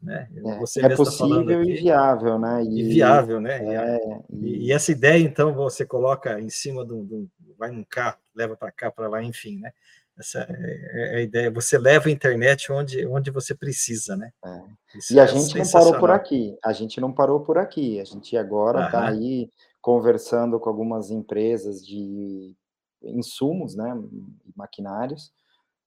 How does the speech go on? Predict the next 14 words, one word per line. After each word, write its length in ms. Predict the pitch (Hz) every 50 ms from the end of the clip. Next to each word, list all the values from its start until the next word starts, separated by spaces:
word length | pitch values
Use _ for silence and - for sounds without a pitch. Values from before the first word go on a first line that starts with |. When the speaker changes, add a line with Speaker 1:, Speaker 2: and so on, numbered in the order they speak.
| _ _ -
Speaker 2:
é, 1000 | - 101 101 98 98 98 98 98 98 98 98 98 95 98 95 95 95 95 92 90 -
até 240 | - 107 - 107 104
pra 140 | - 123 123
poder 340 | - - 147 131 107 123
pensar 440 | 123 - 143 139 131 135 - 127 120
em 120 | 120 131 139
alternativas 760 | 139 139 - 139 139 139 135 120 - - - 117 117 131 135
que 100 | - -
possa 300 | - - 127 127 127 -
atender 920 | 139 - 147 143 131 113 104 107 107 110 117 123 131 - 78 80 - -
a 60 | 131
necessidade 640 | 120 123 123 - - 123 - - - 110 113 120 147
deles, 440 | 143 110 107 117 113 101 98 95 -
né? 260 | 98 98 101 117 127